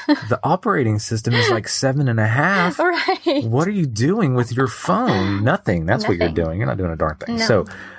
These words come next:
Speaker 1: get the biggest hard drive that you can get.
Speaker 2: I like that. That's
Speaker 1: And
Speaker 2: a good
Speaker 1: then
Speaker 2: rule.
Speaker 1: ram. Maybe I'm getting nerdy talking about ram.
Speaker 2: Mm.
Speaker 1: Get all the ram you can get in your
Speaker 2: Just ask
Speaker 1: computer.
Speaker 2: for all the ram.
Speaker 1: All the ram.
Speaker 2: Yeah.
Speaker 1: You're at the Apple store and you're like, "I need a big hard drive and
Speaker 2: Mm-hmm.
Speaker 1: all the ram."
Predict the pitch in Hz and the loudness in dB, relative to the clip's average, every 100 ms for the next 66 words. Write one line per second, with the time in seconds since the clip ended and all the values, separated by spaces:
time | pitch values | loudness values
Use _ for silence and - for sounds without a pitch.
0 | - - 117 147 117 113 104 - 82 80 | -20 -4 0 2 2 2 2 2 2 2
1 | 76 - - - - - - 196 190 170 | 0 -4 -8 -8 -8 -8 -4 -2 0 0
2 | - - - 101 95 90 90 87 87 85 | 0 -2 0 -2 0 0 2 2 0 -2
3 | - 82 90 95 98 101 101 104 - - | -6 -2 0 2 2 2 0 -2 -10 -20
4 | _ _ _ _ - 104 98 98 92 95 | _ _ _ _ -4 0 2 2 2 2
5 | 92 90 90 92 92 92 92 90 90 87 | 0 2 2 2 -2 -2 -2 0 0 0
6 | 76 87 87 87 87 240 226 214 214 - | 0 0 0 0 -4 -6 -6 -6 -8 -14
7 | - _ - - 160 87 80 76 76 73 | -20 _ -10 -2 2 2 0 -2 -4 -6
8 | - 78 76 - _ 104 92 392 233 90 | -6 -2 -2 -4 _ -2 0 2 2 4
9 | 82 - 180 175 175 175 170 175 101 - | 2 2 0 -2 -6 -6 -8 -10 -12 0
10 | 120 113 110 95 87 80 80 104 95 104 | 2 4 4 4 2 2 -2 -4 0 2
11 | 107 - 110 113 107 - 117 107 104 98 | 2 4 2 2 -2 -2 0 2 2 0
12 | 90 92 95 90 85 87 127 117 127 120 | 0 -2 0 -2 -2 -2 -2 0 0 2
13 | 117 110 101 98 220 98 85 82 80 82 | 2 2 0 -2 -2 0 2 0 -2 -4
14 | 85 82 | -4 -4